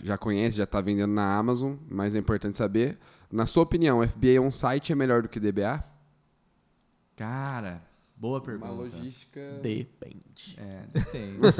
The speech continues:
Speaker 3: <laughs>
Speaker 2: Essa é a resposta correta. Na minha visão, pr-, primeiro lugar, você pode fazer os dois. Pode fazer até os três, D B A, F B A on-site e mais F B A.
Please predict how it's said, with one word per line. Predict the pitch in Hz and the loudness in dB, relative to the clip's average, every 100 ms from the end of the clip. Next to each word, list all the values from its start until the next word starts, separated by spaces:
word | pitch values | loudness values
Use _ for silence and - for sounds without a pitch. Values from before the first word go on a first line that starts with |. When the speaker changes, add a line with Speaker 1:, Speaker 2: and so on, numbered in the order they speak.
| 160 139 147 | 4 2 0
Speaker 3:
<laughs> | 131 113 143 101 - 117 104 | -2 -6 -8 -10 -10 -6 -4
Speaker 2:
Essa | 104 - | -6 -6
é | 120 | -6
a | |
resposta | 123 117 - 120 - | -6 -8 -8 -10 -10
correta. | - 131 123 104 - 165 - - - _ | -10 -8 -6 -6 -8 -14 -18 -20 -20 _
Na | 131 147 | -4 -2
minha | 165 190 | -2 -4
visão, | 185 160 160 208 - - | -4 -4 -4 -6 -8 -14
pr-, | 170 - | -14 0
primeiro | 165 185 226 | 0 2 -2
lugar, | 240 127 | -4 -6
você | - | -6
pode | 156 151 | -6 -6
fazer | 160 180 | -4 -4
os | 185 | -4
dois. | 117 - - - | -4 -6 -12 -14
Pode | - 117 | -8 -8
fazer | 143 139 | -6 -6
até | 151 | -6
os | 175 - | -10 -10
três, | 107 90 | -10 -10
D | 107 113 | -10 -8
B | 104 | -6
A, | 113 | -6
F | 139 - 120 | -6 -10 -10
B | 110 | -8
A | 101 | -8
on-site | 104 - 117 120 - - _ - | -10 -8 -6 -6 -8 -16 _ -14
e | |
mais | 117 110 110 | -6 -6 -4
F | 110 - | -8 -10
B | 127 | -8
A. | 120 | -8